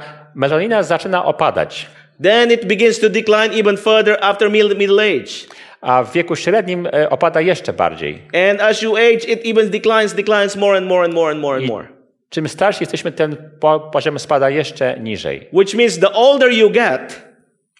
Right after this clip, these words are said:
Speaker 1: Co oznacza, że czym starsi jesteśmy,
Speaker 2: the lighter your sleep becomes.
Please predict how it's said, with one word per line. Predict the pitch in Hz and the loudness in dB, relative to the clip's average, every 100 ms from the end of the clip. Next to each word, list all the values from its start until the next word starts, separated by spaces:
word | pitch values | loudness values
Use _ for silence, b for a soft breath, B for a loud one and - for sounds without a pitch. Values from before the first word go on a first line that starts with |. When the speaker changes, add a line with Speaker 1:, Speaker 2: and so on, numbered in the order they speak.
| _ _ _ _ _ _ | _ _ _ _ _ _
Speaker 1:
Co | - 139 | 0 0
oznacza, | 147 190 175 147 120 | 0 0 0 0 0
że | 147 | -4
czym | 147 160 135 | -4 -8 -10
starsi | - 180 170 - 151 | -2 -2 -2 -6 -6
jesteśmy, | 143 - 139 - 87 131 | -4 -4 -6 -8 -16 -2
Speaker 2:
the | 147 | 0
lighter | 165 185 190 190 | 2 2 0 0
your | 170 165 151 | 2 2 0
sleep | 160 160 135 | -4 -6 -6
becomes. | 127 160 113 87 - - | -8 -6 -8 -10 -16 -20